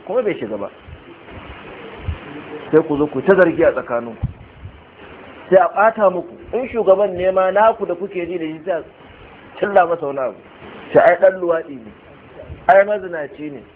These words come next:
ai ɗan cacaful ne." Haka ake ta faɗa. Ko? Wani zo kai mana bayanin yadda yake cacaful.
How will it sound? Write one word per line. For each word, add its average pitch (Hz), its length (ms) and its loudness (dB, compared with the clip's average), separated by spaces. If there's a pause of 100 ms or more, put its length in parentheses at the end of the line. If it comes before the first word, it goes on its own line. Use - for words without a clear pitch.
(800)
ai 196 160 4
ɗan 208 180 0
cacaful 196 540 0
ne." 123 160 -10 (1000)
Haka 185 220 0
ake 147 220 -2
ta 135 120 2
faɗa. 139 220 0 (580)
Ko? 196 180 4 (840)
Wani 160 280 2
zo 170 100 -2
kai 170 160 -4
mana 160 180 -4
bayanin 143 320 -2
yadda 139 160 -4
yake 139 240 -6
cacaful. 120 380 -10